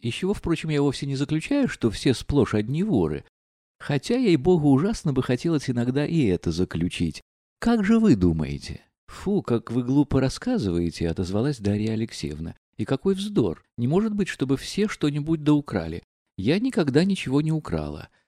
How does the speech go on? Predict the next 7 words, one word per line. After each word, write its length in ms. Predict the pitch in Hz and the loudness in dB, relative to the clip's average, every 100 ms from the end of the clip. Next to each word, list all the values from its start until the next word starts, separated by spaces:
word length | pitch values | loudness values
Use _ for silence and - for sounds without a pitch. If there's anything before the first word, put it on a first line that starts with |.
| _ _ _ _ | _ _ _ _
«Вы 460 | 101 90 117 131 131 | -8 0 2 4 2
ничего 600 | 117 110 - 107 120 156 | 0 -2 0 2 4 4
никогда 440 | 143 123 120 117 127 | 2 0 0 2 2
не 120 | 127 | 2
украли, 480 | 120 - 131 123 110 | 0 2 2 4 4
Дарья 240 | 104 95 | 4 2
Алексеевна. 640 | 92 82 - 90 76 76 | 2 -2 -2 -2 -2 -6